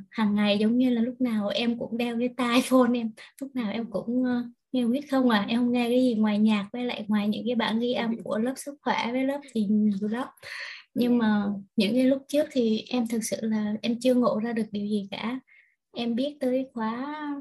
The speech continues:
Speaker 1: à, từ K mười chín rồi, nhưng
Speaker 2: Dạ.
Speaker 1: mà chắc là chưa đủ phước báo để ngộ ra. Nhưng mà tới cái khóa này thì em đã, ý em học xuyên suốt thì em đã ngộ ra nhiều thứ.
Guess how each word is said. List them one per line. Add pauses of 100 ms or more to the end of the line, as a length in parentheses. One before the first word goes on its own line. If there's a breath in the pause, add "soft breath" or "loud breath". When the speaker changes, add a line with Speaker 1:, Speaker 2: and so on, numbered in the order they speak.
(480)
Speaker 1:
à, (540)
từ
K (140)
mười
chín
rồi, (580)
nhưng
Speaker 2:
Dạ.
Speaker 1:
mà (100)
chắc
là
chưa
đủ (100)
phước
báo
để
ngộ
ra. (180)
Nhưng
mà (120)
tới
cái
khóa
này
thì
em
đã,
ý
em
học (480 loud breath)
xuyên
suốt
thì
em
đã
ngộ
ra
nhiều
thứ.